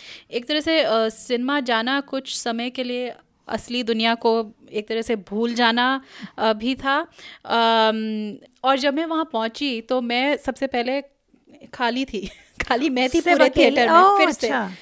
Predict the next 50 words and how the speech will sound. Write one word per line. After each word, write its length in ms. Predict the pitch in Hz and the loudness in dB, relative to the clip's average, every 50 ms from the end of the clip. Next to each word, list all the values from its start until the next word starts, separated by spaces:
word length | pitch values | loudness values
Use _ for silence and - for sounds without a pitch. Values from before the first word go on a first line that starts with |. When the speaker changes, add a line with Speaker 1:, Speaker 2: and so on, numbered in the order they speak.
| - - - - | -20 -6 0 2
Speaker 1:
परी 200 | 269 262 285 302 | 2 4 4 2
के 140 | 269 294 247 | 0 0 0
बाद 220 | 240 233 233 233 | 0 0 0 2
ये 80 | 240 226 | 2 2
दूसरी 280 | 254 262 - - 262 | 2 2 2 2 2
बार 200 | 233 233 220 214 | 4 4 2 4
हुआ 100 | 214 208 | 2 2
है 80 | 208 220 | 0 0
कि 120 | 254 254 | -2 -4
मैं 220 | 220 233 226 226 226 | -2 -2 -2 -2 0
खाली 340 | - 277 240 196 196 214 | 0 0 0 0 0 -2
हूँ 180 | 220 233 214 214 - - | -2 -2 -4 -4 -4 -4
थिएटर 300 | 214 185 190 202 190 - | -6 -6 -2 0 0 2
में। 100 | 220 262 | 2 0
Speaker 2:
<laughs> 400 | - - 247 - - - 311 - | -6 -8 -10 -12 -10 -8 -4 -2
Speaker 1:
तो 80 | 277 | 0
मेरे 160 | 254 262 262 | 2 2 0
को 140 | 262 294 311 | 0 0 -2
थिएटर 300 | - 311 285 240 277 285 | 0 0 2 2 2 0
मैनेजर 380 | 269 240 220 226 240 226 254 269 | 0 0 -2 -4 -4 -4 -4 -4
ने 120 | 254 269 | -4 -6
कहा 240 | 262 - 233 240 233 | -6 -4 -2 -2 -2
कि 140 | 247 - 262 | -2 0 0
आप 160 | 247 247 233 | 0 0 2
वेट 180 | 214 214 220 220 | 2 2 2 0
कीजिए, 240 | - 226 220 254 254 | -4 -6 -2 -2 -2
अगर 140 | 233 240 233 | 0 0 -2
दो 180 | 220 214 208 | -2 -2 -4
तीन 180 | 208 240 233 233 | -2 -4 -4 -2
लोग 200 | 220 220 220 214 | -2 -4 -2 -2
और 180 | 196 196 202 | -2 -2 -2
आएंगे 260 | 202 196 202 208 247 262 | -2 -6 -6 -6 -8 -6
तभी 280 | 262 220 196 208 214 | -4 -6 -4 -4 -4
हम 140 | 214 214 202 | -4 -4 -6
मूवी 240 | 208 196 185 190 202 | -6 -6 -6 -8 -8
चलाएंगे, 340 | - 202 190 180 180 185 196 | -8 -10 -10 -10 -10 -10 -10
नहीं 120 | 190 180 | -10 -8
तो 100 | - 190 | -8 -8
उनके 200 | 180 175 - 185 | -8 -8 -8 -8
लिए 100 | 180 180 | -10 -8
सेंस 240 | - - 175 170 - | -8 -8 -10 -10 -12
नहीं 140 | - 180 165 | -14 -14 -14
बनता 220 | 160 170 - 220 | -14 -14 -14 -16
है। 60 | 202 | -16
तो 120 | - - 170 | -16 -16 -16
मैंने 160 | 170 160 170 | -16 -16 -16
कहा, 120 | 208 190 | -16 -12
"ओफो।" 380 | - 156 185 - - - 208 - - - - - - - - - | -8 -8 -8 -8 -10 -14 -18 -18 -20 -20 -20 -20 -20 -10 -6 -4
लेकिन, 300 | 254 - 320 320 294 277 | 0 0 2 2 2 0
अम, 420 | - 233 226 220 220 220 214 208 | 0 2 2 2 0 -2 -4 -10